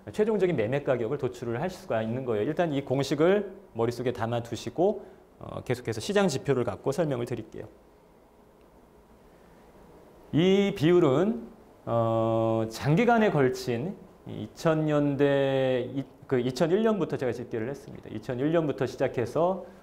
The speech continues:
어, 현재까지 서울 아파트의 전세가율이 어떻게 움직였는지, 그리고 그 기간 동안 서울 아파트의 매매 가격이 어떻게 움직였는지를 위아래로, 어, 동일한 기간별로, 구간별로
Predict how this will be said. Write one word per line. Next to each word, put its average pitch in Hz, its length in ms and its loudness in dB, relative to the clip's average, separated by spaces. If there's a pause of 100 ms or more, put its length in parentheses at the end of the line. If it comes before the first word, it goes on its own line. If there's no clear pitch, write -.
(120)
어, 101 500 -4
현재까지 185 840 0 (480)
서울 240 300 4
아파트의 160 440 2
전세가율이 127 840 -2
어떻게 104 400 -4
움직였는지, 113 1080 -4 (140)
그리고 143 540 0 (360)
그 151 200 2
기간 160 400 2
동안 165 440 2 (100)
서울 214 240 2
아파트의 147 400 0
매매 151 360 0
가격이 143 840 0
어떻게 113 340 -2
움직였는지를 120 960 -2 (200)
위아래로, 123 680 2 (300)
어, 98 220 -8
동일한 156 360 2
기간별로, 120 960 -2
구간별로 123 680 -4